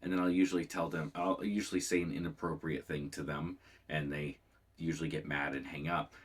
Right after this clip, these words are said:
But the same thing with the, like, they've been trying to sell me life insurance.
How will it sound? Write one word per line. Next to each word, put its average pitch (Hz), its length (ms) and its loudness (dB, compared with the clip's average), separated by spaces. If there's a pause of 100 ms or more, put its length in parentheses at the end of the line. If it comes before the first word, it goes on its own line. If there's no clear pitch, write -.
(120)
But 85 280 2
the 82 140 -4
same 113 300 6
thing 110 160 6
with 95 140 0
the, 92 200 4
like, 92 180 4
they've 92 140 6
been 87 100 0
trying 123 220 6
to 117 60 4
sell 117 180 4
me 98 140 2
life 82 360 4
insurance. 71 480 -6